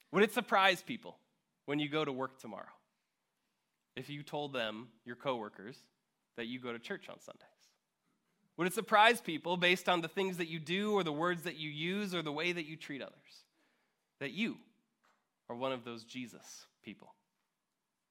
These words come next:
We're told that again and again, people keep coming up to Peter and, and just stating what is clear. And it would be easy for us, I think, to,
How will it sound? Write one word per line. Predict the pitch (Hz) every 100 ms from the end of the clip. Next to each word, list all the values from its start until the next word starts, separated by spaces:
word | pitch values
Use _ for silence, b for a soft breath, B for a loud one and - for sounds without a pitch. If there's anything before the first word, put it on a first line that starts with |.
| _ _ _ _ -
We're | 147
told | 175 170
that | 151
again | 143 143 151
and | 139
again, | 135 143 131
people | 151 143
keep | 135 147 135
coming | 160 143 135
up | 135 -
to | 135
Peter | - 139 135 120
and, | 120 B B -
and | 131
just | 139 -
stating | - 151 156 147
what | 143 139
is | -
clear. | - 127 95 - _ _ _ _ _ -
And | 156
it |
would | 165
be | 196
easy | 208 202
for | 202 160
us, | 151 165
I | 180
think, | 185 180
to, | 180